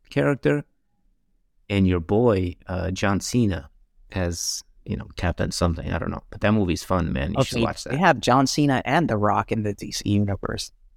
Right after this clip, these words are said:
Speaker 2: <laughs>
Speaker 1: Yeah, yeah.
Speaker 2: Wow.
Speaker 1: But I, well, I don't know if they have The Rock anymore 'cause his movie tanked.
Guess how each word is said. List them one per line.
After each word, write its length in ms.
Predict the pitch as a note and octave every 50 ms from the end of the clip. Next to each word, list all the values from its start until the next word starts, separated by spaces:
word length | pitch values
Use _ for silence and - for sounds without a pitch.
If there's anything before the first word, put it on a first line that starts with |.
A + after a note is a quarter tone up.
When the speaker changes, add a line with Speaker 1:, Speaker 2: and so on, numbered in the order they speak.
| - - -
Speaker 2:
<laughs> 100 | F3+ - - - - - - - - - _ - _ _ - - _ -
Speaker 1:
Yeah, 300 | G2 G#2 G2+ F#2 E2 D#2 -
yeah. 260 | F#2 F2+ F2+ E2 D#2+ D#2+ -
Speaker 2:
Wow. 260 | - C3+ C3 A2 - - - - - - - - - - - - - - - - - - - - - - - - _ _ - - - - - - _ _ _ _ _ _ - -
Speaker 1:
But 240 | - G2 A2 - -
I, 260 | A#2 - - - - - -
well, 180 | A2+ A2+ A2+
I 80 | G#2+ A2+
don't 100 | B2+ C#3
know 60 | C#3
if 100 | C3+ -
they 120 | - B2 A#2
have 100 | A#2 A2+
The 100 | A2+ G#2+
Rock 220 | A2 G#2+ G#2 -
anymore 320 | A2+ G#2 G2+ A2+ A2 G2+
'cause 180 | F#2+ - F2+ -
his 180 | - A#2 G#2+ A2+
movie 380 | A#2+ A2 F#2 F#2+ F2+ F2 - _ _ _ _ _ _ _ - -
tanked. 600 | - - - G#2+ F#2+ E2 E2 - - - - -